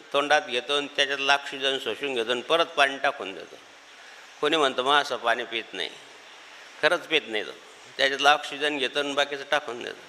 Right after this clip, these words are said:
पाण्यात कुठं? पाण्यात पण ऑक्सिजन आहे. एच टू म्हणजे पाणी, एक भाग ऑक्सिजन, दोन, एक भाग हायड्रोजन, दोन भाग ऑक्सिजन म्हणजे पाणी. ईश्वराची लीला. पण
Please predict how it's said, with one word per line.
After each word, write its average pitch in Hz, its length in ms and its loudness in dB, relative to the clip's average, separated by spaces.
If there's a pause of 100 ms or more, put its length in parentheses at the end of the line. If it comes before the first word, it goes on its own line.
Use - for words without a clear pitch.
(260)
पाण्यात 151 240 4 (120)
कुठं? 139 180 -2 (340)
पाण्यात 151 260 4
पण 156 200 -2
ऑक्सिजन 139 360 0
आहे. 127 320 2
एच 147 200 0
टू 175 120 -2
म्हणजे 151 280 0
पाणी, 151 380 0 (1600)
एक 156 240 6
भाग 135 260 4
ऑक्सिजन, 131 580 0
दोन, 131 380 -2
एक 135 220 2
भाग 123 200 4 (120)
हायड्रोजन, 127 600 0
दोन 135 260 0
भाग 120 240 2
ऑक्सिजन 127 460 0
म्हणजे 127 280 -4
पाणी. 123 280 -2 (600)
ईश्वराची 151 460 2
लीला. 143 120 0
पण 131 240 -4